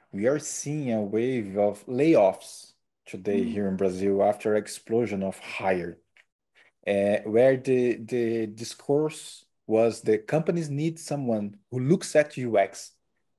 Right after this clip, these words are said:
Speaker 1: but they discovered that they didn't know how to deal with it.
Speaker 2: Yeah.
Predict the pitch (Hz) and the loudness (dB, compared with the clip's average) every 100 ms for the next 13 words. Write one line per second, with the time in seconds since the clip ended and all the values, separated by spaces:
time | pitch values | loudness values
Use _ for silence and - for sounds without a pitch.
0 | _ 131 123 143 139 - 143 143 127 110 | _ -6 0 0 0 -2 2 2 0 2
1 | 117 117 127 117 110 110 165 127 110 - | 2 0 -2 -2 -2 2 2 4 -2 -4
2 | 110 107 107 101 - 107 107 - 104 104 | -2 2 2 0 0 0 0 -6 -8 -2
3 | 135 98 90 - - - _ _ _ _ | 0 0 -2 -4 -12 -14 _ _ _ _
4 | _ 208 214 196 - _ _ _ - | _ -20 -20 -20 -20 _ _ _ -2